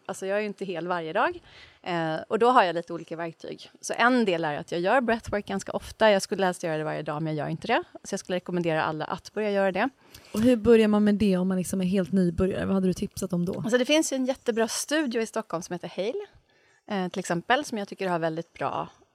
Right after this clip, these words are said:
Speaker 1: breathwork-sessioner som man kan också ladda ner
Speaker 2: Mm.
Speaker 1: om man då är medlem där.
Speaker 2: Hale,
Speaker 1: Sen finns det på
Speaker 2: heter det så?
Speaker 1: YouTube. Hale. Ja,
Speaker 2: Hale.
Speaker 1: H A L E.
Speaker 2: Mm,
Speaker 1: Eh,
Speaker 2: nice.
Speaker 1: där har jag i alla fall, eh,
Speaker 2: Mm.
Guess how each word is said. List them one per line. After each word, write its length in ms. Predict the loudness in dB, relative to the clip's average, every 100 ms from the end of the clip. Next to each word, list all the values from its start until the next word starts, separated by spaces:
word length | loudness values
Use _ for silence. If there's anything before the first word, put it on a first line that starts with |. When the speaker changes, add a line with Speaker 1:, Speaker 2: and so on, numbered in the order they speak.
| -8 -8 -8
Speaker 1:
breathwork-sessioner 840 | -14 -14 -20 _ _ -6 -4 -2 -2
som 120 | -2
man 100 | -2
kan 100 | -4
också 160 | -6
ladda 200 | -8 -2
ner 260 | 0 0 -4 -12 -4
Speaker 2:
Mm. 160 | 0 2 4
Speaker 1:
om 80 |
man 100 | 2
då 80 | 2
är 40 | -2
medlem 340 | -4 -4 -4
där. 100 | -6 _ -20 -20 -20 -12 -2
Speaker 2:
Hale, 120 | 0
Speaker 1:
Sen 160 | 2 4
finns 180 | 4 2
det 80 |
på 60 | 0
Speaker 2:
heter 140 | 4 4
det 80 |
så? 180 | 4 0
Speaker 1:
YouTube. 140 | -4 -6 -8 2
Hale. 340 | 2 2 -2 -4 0
Ja, 80 | 2
Speaker 2:
Hale. 160 | 2 6
Speaker 1:
H 160 | 6 8
A 140 | 6 4
L 180 | -4 -4
E. 160 | -8 -6 -6
Speaker 2:
Mm, 520 | -4 -4 -2 -2 -2
Speaker 1:
Eh, 60 |
Speaker 2:
nice. 120 | -2 2
Speaker 1:
där 120 | 4
har 60 |
jag 120 | 4 2
i 40 |
alla 120 | -2
fall, 220 | -8 -18 -18 -20 -4
eh, 60 | 0
Speaker 2:
Mm. 140 | 0